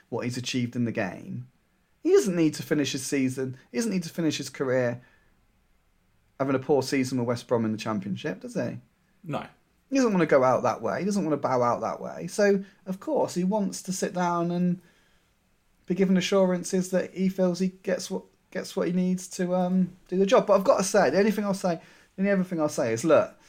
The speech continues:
Speaker 1: Ad-, Albion are gonna be financially strong in the Championship next season.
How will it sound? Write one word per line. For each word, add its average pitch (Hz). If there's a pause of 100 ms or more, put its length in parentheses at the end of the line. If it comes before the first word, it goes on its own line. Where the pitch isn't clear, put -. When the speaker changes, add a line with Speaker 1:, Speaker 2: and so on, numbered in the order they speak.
(1160)
Speaker 1:
Ad-, 151
Albion 180
are 165
gonna 156
be 139
financially 131
strong 127
in 120
the 113
Championship 117
next -
season. -